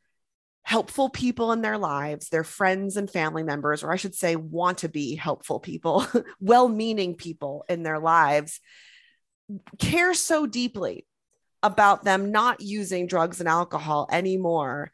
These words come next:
that they will take to some desperate measures.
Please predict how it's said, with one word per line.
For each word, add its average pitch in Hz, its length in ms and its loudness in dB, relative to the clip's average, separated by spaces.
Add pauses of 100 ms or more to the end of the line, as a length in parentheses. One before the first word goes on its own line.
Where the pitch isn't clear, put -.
(360)
that 196 160 4
they 208 160 4
will 214 180 2
take 214 340 -4
to 202 100 -2
some 185 240 -4
desperate 180 540 0
measures. 151 640 -2